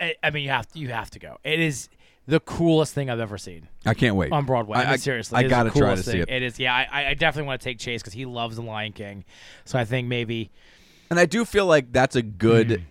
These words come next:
Speaker 2: gateway play for, or musical for little kids 'cause of the fact that they're s-, they're
Speaker 1: Yeah.
Speaker 2: familiar with the music
Speaker 1: Yeah.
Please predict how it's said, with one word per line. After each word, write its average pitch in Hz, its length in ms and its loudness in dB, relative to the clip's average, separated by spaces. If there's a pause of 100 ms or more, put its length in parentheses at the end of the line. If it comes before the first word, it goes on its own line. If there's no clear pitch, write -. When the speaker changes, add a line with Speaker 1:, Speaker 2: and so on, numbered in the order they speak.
(180)
Speaker 2:
gateway 104 540 6
play 92 580 -2
for, 90 640 0
or 95 160 0
musical 95 560 2
for 87 360 -2
little 90 200 -2
kids 87 280 -4
'cause 120 180 4
of 117 40 2
the 113 80 4
fact 113 280 2
that 98 100 -2
they're 107 120 4
s-, - 260 -6
they're 113 120 0
Speaker 1:
Yeah. 165 160 6
Speaker 2:
familiar 127 220 6
with 139 100 4
the 156 80 2
music 123 340 8
Speaker 1:
Yeah. 123 200 4